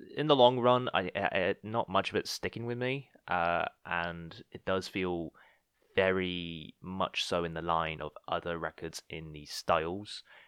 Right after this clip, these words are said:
It feels very derivative. It feels like Sonic Youth. It feels like, uh, Galaxie five hundred. But those aren't really bad comparisons.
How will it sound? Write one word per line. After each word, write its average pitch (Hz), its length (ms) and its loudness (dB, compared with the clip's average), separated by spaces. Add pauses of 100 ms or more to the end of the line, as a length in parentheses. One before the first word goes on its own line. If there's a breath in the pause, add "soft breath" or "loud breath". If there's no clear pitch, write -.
(140 loud breath)
It - 180 -20
feels 90 240 -6
very 85 180 -2
derivative. 78 520 -8
It - 120 -14
feels 80 540 -10
like 76 540 -12 (240)
Sonic - 420 -10
Youth. 76 320 -12 (320)
It - 80 -20
feels 78 460 -14
like, 76 280 -10 (840)
uh, - 280 -10 (120)
Galaxie 78 360 -10
five 82 220 -2
hundred. - 400 -10 (840 loud breath)
But 82 260 6 (440)
those 98 180 0
aren't 107 180 2
really 90 200 -4
bad 82 220 2
comparisons. - 840 -14